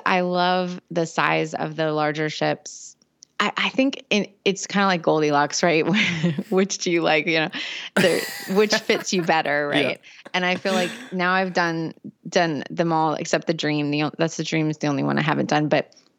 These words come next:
Speaker 1: so you have small, which is, like, Magic and Wonder, medium, which is, like, Fantasy and Dream, and large, which is Wish and soon to be Treasure.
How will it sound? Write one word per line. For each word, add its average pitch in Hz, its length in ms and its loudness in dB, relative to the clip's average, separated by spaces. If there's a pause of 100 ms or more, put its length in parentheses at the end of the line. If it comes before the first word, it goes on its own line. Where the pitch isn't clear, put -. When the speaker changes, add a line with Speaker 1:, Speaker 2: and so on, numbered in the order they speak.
(120)
Speaker 1:
so 180 100 0
you 165 160 2
have 156 300 0
small, 170 500 2
which 151 220 0
is, 151 160 0
like, 143 320 0 (320)
Magic 151 340 0
and 151 100 0
Wonder, 151 480 2 (360)
medium, 160 680 2
which 143 160 -2
is, 147 80 2
like, 143 160 0
Fantasy 147 380 0
and 143 100 0
Dream, 139 480 2 (100)
and 139 200 2
large, 135 420 2
which 139 140 0
is 139 140 -2
Wish 139 360 0
and 135 180 0
soon 143 200 0
to 135 60 0
be 135 140 0
Treasure. 143 520 0